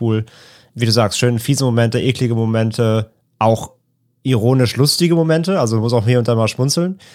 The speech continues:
Äh, bricht das immer wieder auf, ohne aber auch hier,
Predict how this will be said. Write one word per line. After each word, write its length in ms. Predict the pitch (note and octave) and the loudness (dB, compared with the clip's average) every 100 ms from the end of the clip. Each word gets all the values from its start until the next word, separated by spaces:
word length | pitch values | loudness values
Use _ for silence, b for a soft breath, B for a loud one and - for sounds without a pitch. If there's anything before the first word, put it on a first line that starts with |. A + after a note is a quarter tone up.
| B B B | B B B
Äh, 180 | A#2+ A#2 | 0 2
bricht 240 | B2 B2 | 0 0
das 100 | A#2 | -2
immer 240 | C3 B2+ | 0 0
wieder 340 | A#2 B2 A#2 - | 2 0 0 0
auf, 300 | A#2+ D#3+ - | 2 2 0
ohne 220 | B2+ C3 | -2 0
aber 220 | B2 A#2+ | 0 0
auch 140 | A2 A#2 | -2 -2
hier, 460 | C3 C3 B2+ B2 | 0 2 4 2